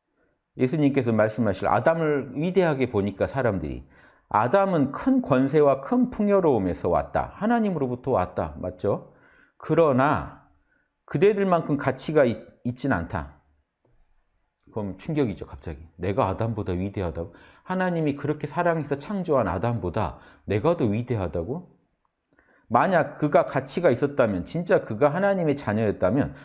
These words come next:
그는 죽음을 맛보지 않았을 것이다. "그렇지, 아담은 죽었지.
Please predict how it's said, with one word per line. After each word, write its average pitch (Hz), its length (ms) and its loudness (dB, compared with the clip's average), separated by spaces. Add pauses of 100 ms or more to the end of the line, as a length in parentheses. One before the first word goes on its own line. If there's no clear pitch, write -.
(160)
그는 110 240 0
죽음을 101 360 -4
맛보지 87 400 -2
않았을 82 380 -6
것이다. 71 400 -14 (480)
"그렇지, 156 400 -4
아담은 127 380 0
죽었지. 123 680 -4